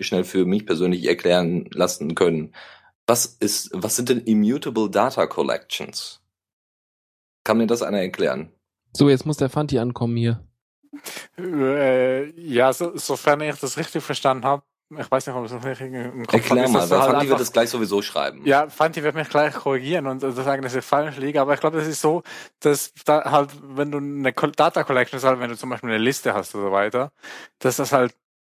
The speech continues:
Speaker 3: nicht einfach wie, dann kannst du da ein Element hinzufügen und dann ist die, wird die Liste verändert, sondern wenn du dein Element hinzufügst, wird halt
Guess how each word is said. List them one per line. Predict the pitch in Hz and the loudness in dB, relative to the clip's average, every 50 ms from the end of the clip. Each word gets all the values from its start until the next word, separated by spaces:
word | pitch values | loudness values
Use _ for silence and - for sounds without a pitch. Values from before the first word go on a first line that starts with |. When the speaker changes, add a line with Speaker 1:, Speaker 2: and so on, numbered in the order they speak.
| _ _ - | _ _ -10
Speaker 3:
nicht | 151 151 151 156 165 185 - - | -6 -4 0 2 2 2 0 0
einfach | - 151 156 156 147 156 139 - - - | 0 0 0 2 4 2 2 2 -2 -8
wie, | 160 156 156 147 139 139 | -6 -2 0 0 0 0
dann | - 139 135 139 139 | 2 0 0 0 0
kannst | - 151 139 123 - | 0 0 -2 -2 -2
du | 143 | 0
da | 135 143 | 2 2
ein | 131 135 | 4 4
Element | 139 139 143 139 139 131 117 - | 2 2 2 2 2 0 0 -2
hinzufügen | 123 113 - - 190 226 208 - 208 214 208 185 180 | -4 -6 -4 -2 -2 -2 0 0 0 0 0 0 0
und | 160 156 | 0 2
dann | 151 151 151 | 2 2 2
ist | 156 160 - - | 0 -4 -4 -4
die, | 165 156 139 | -6 -2 0
wird | 156 160 | 2 2
die | 151 139 | 2 2
Liste | 131 151 165 175 170 - - 131 | 2 2 0 0 -2 -4 -6 -4
verändert, | - 139 143 160 185 180 151 - | -2 -2 0 0 0 0 0 0
sondern | - 143 131 135 | 0 0 2 2
wenn | 139 147 139 | 2 2 2
du | 139 | 2
dein | 131 135 135 123 | 2 2 2 2
Element | 120 120 120 127 127 117 | 2 2 0 0 -2 -4
hinzufügst, | - 117 113 - - 208 196 - - 180 190 - - - - 139 | -6 -10 -8 -4 -2 -2 -2 0 -2 -4 -4 -4 -8 -12 -6 0
wird | 135 160 156 - | 2 2 2 4
halt | 151 147 143 143 - | 4 4 4 2 0